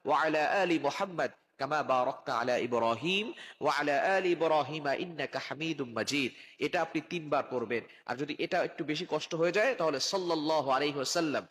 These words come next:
সাল্লাল্লাহু আলাইহি ওয়াসাল্লাম, সাল্লাল্লাহু আলাইহি ওয়াসাল্লাম, এটা তিনবার পড়বেন। এরপরে আল্লাহ তাআলা দুইটি গুণবাচক নাম পড়বেন, আল ওয়াহ্হাবু, এটা পড়বেন এগারো বার। আর হচ্ছে ইয়া ফাত্তাহু, এটা পড়বেন এগারো বার।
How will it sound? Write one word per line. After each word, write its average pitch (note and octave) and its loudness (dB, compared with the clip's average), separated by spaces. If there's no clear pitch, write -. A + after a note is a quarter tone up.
সাল্লাল্লাহু E3 0
আলাইহি D#3+ 2
ওয়াসাল্লাম, D#3+ 2
সাল্লাল্লাহু D3 0
আলাইহি A#2+ 2
ওয়াসাল্লাম, A2+ -2
এটা E3+ -2
তিনবার A#2 -4
পড়বেন। G2 -4
এরপরে F3 0
আল্লাহ D#3 2
তাআলা C#3+ -2
দুইটি D3 -4
গুণবাচক B2+ -4
নাম B2 -4
পড়বেন, C#3 0
আল C#3+ 0
ওয়াহ্হাবু, D#3 0
এটা C3+ -2
পড়বেন C3 -6
এগারো C3 0
বার। F3+ 2
আর C3 0
হচ্ছে C#3 -6
ইয়া D#3+ 2
ফাত্তাহু, D#3+ 0
এটা B2+ -4
পড়বেন A#2 -10
এগারো G#2 -4
বার। F2 -4